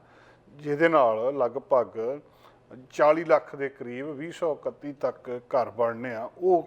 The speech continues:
ਕਿਹਾ ਜਾ ਰਿਹਾ ਕਿ ਉਹ ਦੇਸ਼ ਦੇ ਲਈ ਚੰਗੀ ਗੱਲ ਆ। ਮਤਲਬ, ਇਸ ਬਹੁ ਗਿਣਤੀ ਇਸ ਗੱਲ ਦੇ ਨਾਲ ਸਹਿਮਤ ਹੋਈ ਆ, ਕਿਉਂਕਿ ਕੈਨੇਡਾ ਦੇ ਵਿੱਚ ਇਸ ਵੇਲੇ ਜਿਹੜਾ ਸਭ ਤੋਂ ਵੱਡਾ ਸੰਕਟ ਘਰਾਂ ਦਾ ਹੀ ਆ।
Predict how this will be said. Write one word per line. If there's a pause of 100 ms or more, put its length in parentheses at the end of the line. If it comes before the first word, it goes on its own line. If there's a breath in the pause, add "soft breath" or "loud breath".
ਕਿਹਾ
ਜਾ
ਰਿਹਾ
ਕਿ
ਉਹ
ਦੇਸ਼
ਦੇ
ਲਈ
ਚੰਗੀ
ਗੱਲ
ਆ।
ਮਤਲਬ, (580 loud breath)
ਇਸ (120)
ਬਹੁ
ਗਿਣਤੀ
ਇਸ
ਗੱਲ
ਦੇ
ਨਾਲ
ਸਹਿਮਤ
ਹੋਈ
ਆ,
ਕਿਉਂਕਿ (500 loud breath)
ਕੈਨੇਡਾ
ਦੇ
ਵਿੱਚ
ਇਸ
ਵੇਲੇ
ਜਿਹੜਾ
ਸਭ
ਤੋਂ
ਵੱਡਾ
ਸੰਕਟ
ਘਰਾਂ
ਦਾ
ਹੀ
ਆ।